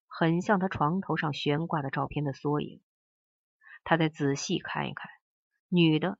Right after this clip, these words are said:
是小珍，男的是，汪世杰打了一个寒颤，好像从梦中醒过来。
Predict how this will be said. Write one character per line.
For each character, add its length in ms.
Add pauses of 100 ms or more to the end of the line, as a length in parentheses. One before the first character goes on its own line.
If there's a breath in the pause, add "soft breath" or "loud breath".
(100)
是 160
小 260
珍， 300 (500)
男 320
的 140
是， 500 (1200 soft breath)
汪 220
世 220
杰 380
打 260
了 60
一 80
个 100
寒 320
颤， 160 (480)
好 240
像 160
从 180
梦 220
中 180
醒 280
过 160
来。 80